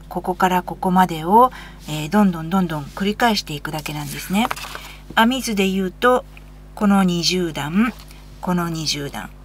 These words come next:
終わったらまたこれ、またこれという感じで、えー、好きな長さになるまで続けていただくような形となっています。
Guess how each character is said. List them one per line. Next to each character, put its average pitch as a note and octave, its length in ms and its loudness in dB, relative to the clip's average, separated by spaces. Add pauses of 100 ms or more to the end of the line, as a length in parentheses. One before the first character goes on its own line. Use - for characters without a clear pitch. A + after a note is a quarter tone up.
終 F3+ 100 2
わ F3 100 4
っ - 180 -8
た D4 120 4
ら B3+ 100 6
ま D#3+ 140 0
た D3 160 -6
こ - 160 -6
れ、 A#2 160 -8 (320)
ま D#3+ 120 -8
た - 140 -8
こ - 140 -12
れ - 160 -12 (240)
と C4+ 80 0
い A#3+ 100 2
う A3+ 80 0
感 G3 240 0
じ G3 140 -4
で、 C#4 220 4 (280)
え E3+ 160 -2
ー、 - 160 -4
好 - 60 -10
き G#3 100 0
な F#3 240 4 (640)
長 G3+ 240 4
さ F3 160 -2
に D3+ 180 -8 (120)
な G#3+ 120 6
る G3+ 120 4
ま A3+ 160 2
で D#4 260 0 (260)
続 - 260 -2
け F3 120 -8
て - 260 4 (380)
い F3+ 80 -6
た F3+ 100 -8
だ D#3+ 120 -8
く E3 120 -10
よ D#3+ 140 -8
う D#3+ 40 -8
な A3+ 220 4 (280)
形 - 360 -4
と A#3+ 100 0
な F#3 120 2
っ D#3+ 40 -8
て - 180 -14
い C#3 100 -10
ま E3 180 0
す。 - 180 -4